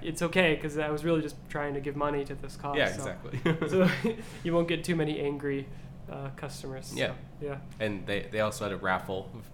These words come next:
Speaker 2: different prizes that you'd, uh, pay a certain amount of money for each ticket,
Speaker 1: That's
Speaker 2: so.
Speaker 1: really neat.
Speaker 2: Yeah.
Speaker 1: Man, that's such a good idea. That's
Speaker 2: Yeah.
Speaker 1: awesome.
Speaker 2: It
Speaker 1: That's
Speaker 2: was,
Speaker 1: really
Speaker 2: it
Speaker 1: cool.
Speaker 2: was great.
Speaker 1: Good job, Emily.
Speaker 2: Yeah.
Speaker 1: Yeah.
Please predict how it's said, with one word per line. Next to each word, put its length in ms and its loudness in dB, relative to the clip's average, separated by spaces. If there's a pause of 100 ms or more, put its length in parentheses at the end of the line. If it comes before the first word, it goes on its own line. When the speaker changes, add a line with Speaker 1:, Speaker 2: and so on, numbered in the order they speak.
Speaker 2:
different 280 -6
prizes 520 -2
that 160 -10 (200)
you'd, 140 -12 (300)
uh, 280 -2 (340)
pay 160 0
a 60 -2
certain 300 -6 (100)
amount 200 -6
of 80 -8
money 360 -6
for 120 -10
each 180 -10
ticket, 360 -10
Speaker 1:
That's 180 -6
Speaker 2:
so. 60 -4
Speaker 1:
really 160 2
neat. 240 0 (180)
Speaker 2:
Yeah. 160 6
Speaker 1:
Man, 80 4
that's 160 2
such 140 -2
a 40 -2
good 140 0
idea. 360 0
That's 180 -8
Speaker 2:
Yeah. 140 6
Speaker 1:
awesome. 260 -2 (160)
Speaker 2:
It 40 -4
Speaker 1:
That's 100 4
Speaker 2:
was, 80 4
Speaker 1:
really 160 12
Speaker 2:
it 40 4
Speaker 1:
cool. 160 10
Speaker 2:
was 140 8
great. 400 -4
Speaker 1:
Good 140 -6
job, 200 2
Emily. 320 2 (320)
Speaker 2:
Yeah. 140 -8 (580)
Speaker 1:
Yeah. 140 -8